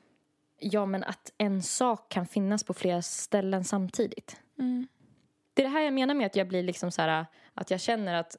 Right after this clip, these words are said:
Speaker 1: okej, jag, jag fattar inte. Men jag vilar typ i tanken lite av att för mig låter det som, för mig låter det liksom andligt.
Speaker 2: Ja, ja,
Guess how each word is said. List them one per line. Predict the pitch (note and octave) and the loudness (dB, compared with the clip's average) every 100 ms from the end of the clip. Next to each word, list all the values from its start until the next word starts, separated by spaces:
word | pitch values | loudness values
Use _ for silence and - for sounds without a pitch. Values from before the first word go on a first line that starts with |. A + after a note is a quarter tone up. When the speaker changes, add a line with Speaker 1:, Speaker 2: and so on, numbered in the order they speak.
| - | -2
Speaker 1:
okej, | G#3 F#3 | 0 2
jag, | E3 - | 0 0
jag | G3+ | -2
fattar | G#3 G#3+ - - | 2 0 2 0
inte. | E3+ D#3 - G3 - - _ - _ _ | 2 -4 -4 -6 -6 -20 _ -20 _ _
Men | G3+ G3 F#3 F3+ - _ | 2 2 0 -4 -8 _
jag | F#3+ | 0
vilar | F#3 G3+ G3 G3+ A3+ | 2 2 2 2 0
typ | F#3 E3 | 0 -2
i | E3+ | -2
tanken | G3+ F3+ F3 A3+ | 0 0 0 2
lite | G3+ F3+ - D3 | 2 0 2 2
av | D#3+ | 2
att | D#3 D#3+ - - _ _ _ _ _ _ _ | 0 -4 -12 -14 _ _ _ _ _ _ _
för | - G#3 | 2 4
mig | G#3 G3 | 4 2
låter | F3 E3 - | 0 0 0
det | D#3+ | -2
som, | D#3+ D#3 - - _ _ - - | -2 -2 -4 -10 _ _ -12 -12
för | - | -2
mig | G3+ G3 | 2 2
låter | F3 E3 - | 2 0 0
det | D#3 | 0
liksom | D#3+ - - E3+ - - - - - | -2 -2 -4 -4 -10 -20 -20 -8 2
andligt. | G3 F3 G3 - - - _ - | 2 2 0 -2 -4 -14 _ -4
Speaker 2:
Ja, | B3+ A#3 A#3 G3 - - - - | 0 2 0 -2 -8 -20 -20 -14
ja, | - B3 A#3 | 0 2 2